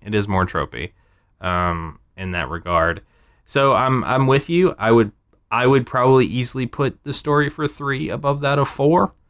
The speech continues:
um, mostly 'cause three is just a ton of fun in almost every, uh, aspect as far as the story goes. Uh, while four has its, its wait, what moments,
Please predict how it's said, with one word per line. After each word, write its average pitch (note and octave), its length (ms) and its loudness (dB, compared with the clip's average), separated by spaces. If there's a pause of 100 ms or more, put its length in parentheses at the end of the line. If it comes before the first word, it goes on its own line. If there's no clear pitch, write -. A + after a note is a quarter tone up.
(320)
um, G2 420 0
mostly A2 360 0
'cause - 260 -6
three B2 260 -2
is A#2+ 100 -4
just A#2+ 300 -6
a G#2+ 40 -4
ton A2+ 220 0
of A#2 80 0
fun C3+ 300 0 (360)
in G#2+ 280 0
almost A2 420 0
every, A2 640 0
uh, G#2 240 -2
aspect A2+ 500 -4
as G2+ 140 -4
far G2 240 2
as F#2+ 180 -2
the G2 120 -12
story G#2 280 0
goes. A2 380 0 (480)
Uh, F#2 480 0 (140)
while G2 800 0
four A2+ 380 2
has G#2+ 320 -2
its, - 340 -6 (540)
its - 400 -8
wait, G2+ 320 0
what G2 260 0
moments, C3+ 640 0